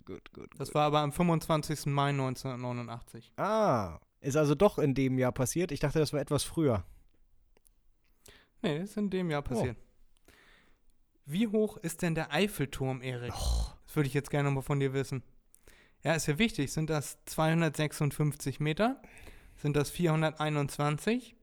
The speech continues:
Speaker 2: Sind das hundertachtzig oder sind das dreihundert Meter?
Speaker 1: Das sind, ich würd sagen, zweihundert.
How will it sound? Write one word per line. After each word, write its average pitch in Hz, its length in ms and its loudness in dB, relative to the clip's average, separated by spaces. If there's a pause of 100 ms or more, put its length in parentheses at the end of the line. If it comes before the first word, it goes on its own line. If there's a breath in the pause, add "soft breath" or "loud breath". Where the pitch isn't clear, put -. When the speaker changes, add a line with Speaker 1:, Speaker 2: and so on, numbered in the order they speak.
(140)
Speaker 2:
Sind 147 240 -2
das 143 180 -2
hundertachtzig 147 880 -2
oder 156 200 0
sind 165 180 -4
das 160 160 -4
dreihundert 131 500 -2
Meter? 135 300 -8 (640 soft breath)
Speaker 1:
Das - 640 -6 (100)
sind, 110 640 -6
ich 101 160 -8
würd 107 80 -6
sagen, 107 220 -2
zweihundert. 95 560 -6